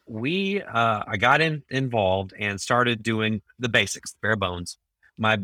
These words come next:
job role was actually small business, uh, administration.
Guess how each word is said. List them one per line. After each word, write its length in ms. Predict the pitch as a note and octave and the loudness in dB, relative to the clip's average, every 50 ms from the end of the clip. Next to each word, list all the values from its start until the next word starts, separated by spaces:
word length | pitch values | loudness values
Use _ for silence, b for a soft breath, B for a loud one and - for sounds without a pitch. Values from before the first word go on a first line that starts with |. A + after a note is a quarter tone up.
| F2+ - - | -4 -10 -6
job 400 | - - C3 C#3 E3 F#3+ G3 D3 A#2 | -2 0 2 2 2 2 0 0 0
role 240 | G#2+ G2 G2 G2 | 0 2 2 2
was 120 | G2 F#2+ F#2 | 2 0 -2
actually 360 | G#2 A2 G#2+ - - - G2 | -2 -4 -4 -4 -4 -6 -6
small 440 | - - - - A#2 A2+ A2+ A#2 A#2 | -8 -6 -4 0 2 4 4 4 2
business, 680 | G#2 G2 G#2+ G#2+ G#2 G2 G#2 G#2 G2+ G2 - - - | 0 -2 -4 -4 -4 -4 -4 -6 -6 -6 -8 -8 -10
uh, 500 | - - G#2 G2+ G2 F#2+ F#2+ F#2+ F#2 F2+ - | -8 -6 -4 -4 -2 0 0 -2 -2 -4 -4
administration. 680 | G#2+ G#2 G#2 A2 G#2 F#2+ - - G2+ E2+ - - - | -6 -4 -2 -2 -2 -2 -2 -2 -4 -4 -4 -6 -8